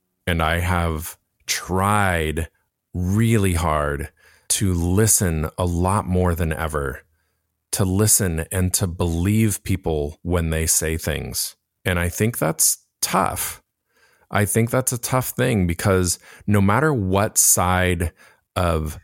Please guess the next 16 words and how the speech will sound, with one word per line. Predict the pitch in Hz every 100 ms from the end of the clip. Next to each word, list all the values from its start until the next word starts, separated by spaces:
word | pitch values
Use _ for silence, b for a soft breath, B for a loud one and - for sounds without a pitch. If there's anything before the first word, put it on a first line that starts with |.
| _
so | - - 107
many | 104 101 -
issues | 92 - 90 78 78
that | 85 76
you | 78
fall | 78 - 92 120
on, | 104 78 73 78 73 _ _ _ _ -
you | 95 98
tell | 95 - 104 120
somebody | - 113 98 92 87
to | 85 -
believe | 82 85 80 95 110 80
what | 80 -
people | - - 78
tell | - 92 107
you, | 131 78 71 62 71